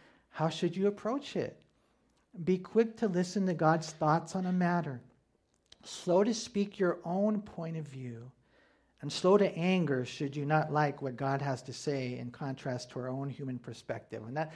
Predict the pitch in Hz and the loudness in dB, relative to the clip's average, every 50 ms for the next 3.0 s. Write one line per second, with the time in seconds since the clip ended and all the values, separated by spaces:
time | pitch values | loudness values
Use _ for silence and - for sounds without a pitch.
0 | - - - - 170 175 175 - 214 196 - - 185 180 180 175 156 139 131 127 | -16 -18 -4 0 0 0 2 2 2 2 4 4 2 2 2 0 -2 -2 -2 -2
1 | - 175 175 180 175 180 - 196 185 175 165 151 156 156 - 180 - - - 262 | 0 2 2 2 2 0 -2 -2 -2 0 0 -2 -2 -2 -2 -2 -2 -2 -4 -4
2 | 294 302 277 226 196 190 185 202 202 208 - 190 170 - - - 214 214 202 180 | -2 -2 0 0 2 2 4 2 2 2 -2 -4 -4 -4 -2 0 2 2 2 2